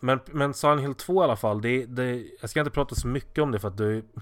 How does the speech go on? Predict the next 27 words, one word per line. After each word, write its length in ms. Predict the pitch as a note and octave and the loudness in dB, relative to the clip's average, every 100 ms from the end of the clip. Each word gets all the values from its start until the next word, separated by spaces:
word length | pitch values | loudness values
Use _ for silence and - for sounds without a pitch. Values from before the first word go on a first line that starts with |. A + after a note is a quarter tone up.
| C3 | -10
<laughs> 340 | - - - | -10 -16 -18
kommer 160 | - A#2 | -2 0
jag 60 | G#2+ | 4
bara 180 | G#2 | 4
repetera 480 | G2 G#2 - B2 A#2 | 2 -2 0 4 4
saker 360 | G2+ G2+ - G2 | 2 -4 -4 -4
jag 80 | F#2+ | -2
redan 200 | G2 G2 | -2 -2
sagt 220 | F#2+ G2+ | -4 -4
om 80 | G2 | -2
Hellblade, 600 | A#2+ A#2+ G2 F2 F#2 G2 | -2 -2 -4 -8 -8 -4
men 300 | F#2+ F#2+ F#2 - - - - _ | -4 -4 -8 -16 -20 -20 -20 _
det 100 | A2+ | -2
är 40 | |
också 180 | A2 - | -2 -2
ett 60 | A2+ | -4
spel 300 | - G#2 F#2+ | -2 -2 -4
som 540 | - F#2+ F#2+ F#2+ G#2+ | -6 -6 -6 -10 -4
verkligen 480 | G#2+ G2+ F#2+ A2 G#2 | 0 0 -2 -4 -2
vågar 220 | G2+ G2+ | -2 -4
gå 480 | G2 G#2 A#2 G#2+ G2 - | -4 0 2 2 0 -2
till 220 | - F#2+ | -6 -6
platser 420 | - G2+ - - G#2 | -6 -8 -6 -6 -4
där 100 | F#2+ | -4
många 280 | F#2+ F#2+ | -4 -4
andra 240 | F2+ F#2 G2 | -6 -6 -8
spel, 420 | - F#2+ F2 F2 | -6 -8 -6 -10